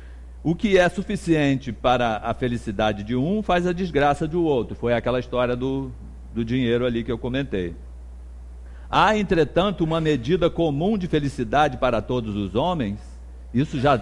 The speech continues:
já está estipulado? Será que tem essa medida, né? Isso já tá definido aí em algum ponto?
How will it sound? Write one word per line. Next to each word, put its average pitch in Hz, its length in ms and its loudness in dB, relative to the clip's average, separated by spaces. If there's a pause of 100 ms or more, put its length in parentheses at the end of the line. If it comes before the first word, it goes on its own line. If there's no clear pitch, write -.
já 131 220 2
está 156 480 -2
estipulado? 127 920 -2 (560)
Será 123 300 0
que 147 140 -2
tem 156 380 0
essa 113 180 -2
medida, 107 640 0 (140)
né? 139 340 -4 (160)
Isso 104 120 -12
já 107 140 2
tá 123 460 0 (420)
definido 123 680 2
aí 117 180 0
em 113 120 -2
algum 104 280 -2
ponto? 147 540 -6